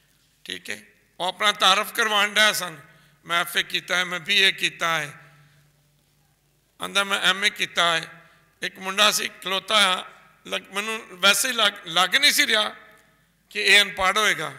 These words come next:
ਉਹ ਕਹਿੰਦਾ, "ਜੀ, ਮੈਂ ਐਵੇਂ ਹੀ ਕੀਤਾ ਹੈ ਨਾ।" ਹਾਂਜੀ। ਡਿਗਰੀਆਂ ਅੱਛੀ ਗੱਲ ਹੈ,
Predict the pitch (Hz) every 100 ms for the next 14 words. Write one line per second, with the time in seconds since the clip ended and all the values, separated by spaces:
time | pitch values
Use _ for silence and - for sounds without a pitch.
0 | - _ _ - 180 190 190 190 214 202
1 | 196 175 175 175 170 170 147 139 120 139
2 | 190 _ _ _ 170 160 - _ _ _
3 | _ _ _ _ _ _ _ _ _ _
4 | _ _ _ _ _ _ _ _ _ _
5 | _ _ _ 123 135 277 294 349 403 330
6 | - - - _ _ _ _ _ _ _
7 | - 277 - 403 320 254 214 185